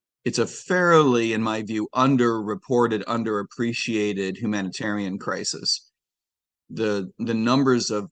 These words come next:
people coming across the border are frequently reported. We understand that they're in the hundreds of thousands and millions in the course of a year. What I, what I think that most Americans don't appreciate is the extent to which,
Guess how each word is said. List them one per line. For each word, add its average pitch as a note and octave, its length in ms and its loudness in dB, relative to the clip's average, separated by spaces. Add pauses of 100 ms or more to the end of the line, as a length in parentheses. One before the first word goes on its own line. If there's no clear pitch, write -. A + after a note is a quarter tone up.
people B2 440 -2
coming A2+ 340 -4
across G#2 500 -4
the - 100 -6
border G#2 640 0 (720)
are F#2 500 -6 (460)
frequently A2+ 560 0
reported. F#2 720 -2
We G#2 160 0
understand G2 600 -2
that F2+ 100 -6
they're G2 160 0
in F#2+ 80 -2
the F#2 80 -2
hundreds G2+ 320 -4
of F2+ 80 -8
thousands F#2+ 560 -4
and F#2 100 -2
millions G2 480 -4
in F#2+ 80 -4
the F2 80 -4
course F#2+ 300 -2
of F#2 100 -4
a F#2+ 60 -4
year. G2 240 0 (460)
What B2 120 4
I, A#2+ 140 4 (120)
what A#2+ 160 2
I A2 100 6
think C3+ 260 2
that A2 100 0
most A2 240 -2
Americans G#2 640 -2
don't A2 220 -2
appreciate F#2+ 680 -4 (440)
is G2 220 -2
the G#2 120 2
extent G#2+ 420 0
to G#2 160 -2
which, G2 460 -2